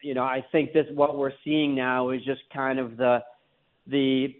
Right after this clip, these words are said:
the improvement of a, of a superstar player. You know, you could see the seeds from that early on. You could see the discipl-, the plate discipline really start to move up. And really, the, the,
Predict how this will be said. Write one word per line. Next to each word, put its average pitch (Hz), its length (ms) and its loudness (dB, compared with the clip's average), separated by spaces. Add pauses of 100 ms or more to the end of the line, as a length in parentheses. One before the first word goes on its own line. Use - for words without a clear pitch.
the 143 160 2
improvement 147 680 2
of 135 220 -4
a, 127 180 0
of 139 120 -6
a 139 60 -2 (140)
superstar 151 580 4
player. 160 420 0 (220)
You 143 120 -12
know, 139 100 -4
you 143 160 0
could 143 220 -6 (100)
see 180 140 0
the 156 140 -2 (120)
seeds 170 380 -2
from 139 160 -2
that 143 260 -2
early 143 360 0
on. 151 300 0
You 131 100 -6
could 131 240 -10
see 165 140 0
the 156 120 -4
discipl-, - 500 -8
the 135 60 -6
plate 147 340 0
discipline 127 640 -4 (480)
really 151 440 6
start 147 320 2
to 151 60 -6
move 143 300 -2
up. 151 480 2
And 165 160 -4
really, 247 220 4
the, 175 140 -8
the, 160 120 -18